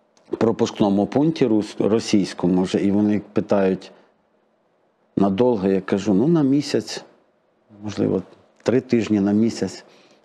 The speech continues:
І він ще так сказав: «Ну-ну, посмотрим». Чомусь він так російський сказав, тому що він, напевно, усвідомлював, розумів, що ми їдемо не на місяць. Але я виїжджав просто на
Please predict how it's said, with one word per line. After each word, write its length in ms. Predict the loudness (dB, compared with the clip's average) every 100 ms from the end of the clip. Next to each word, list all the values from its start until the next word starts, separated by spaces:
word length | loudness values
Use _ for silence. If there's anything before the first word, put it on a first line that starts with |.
| -2
І 80 | 0
він 120 | 0
ще 160 | -2
так 240 | 0 -2 -2
сказав: 520 | -4 -2 2 0 0
«Ну-ну, 640 | 2 2 4 4 2 0 -8 _ _ _
посмотрим». 640 | -4 -2 0 -2 -2 -8 -12 -14 _ _ _ _ _ _ _ _ _ _ _ _
Чомусь 440 | 0 2 2 2 0
він 80 |
так 240 | 0 -2 0
російський 520 | 0 0 -2 -2 -4
сказав, 320 | -2 0 0
тому 120 | 0
що 160 | -2 0
він, 80 | 2
напевно, 340 | 2 0 0
усвідомлював, 640 | -2 -2 0 0 0 0
розумів, 420 | 0 -2 0 0 -2
що 160 | -4
ми 180 | -4 -2
їдемо 320 | -2 -2 0
не 140 | 2 2
на 120 | 0
місяць. 520 | -2 -4 -8 -16 -20 _ _ _ _ _ _ _ _ _ _ _ _ _ -20 -20 _ -4
Але 180 | 0 2
я 140 | 2
виїжджав 420 | 2 0 0 0
просто 360 | 0 0 0 0
на 280 | 2 0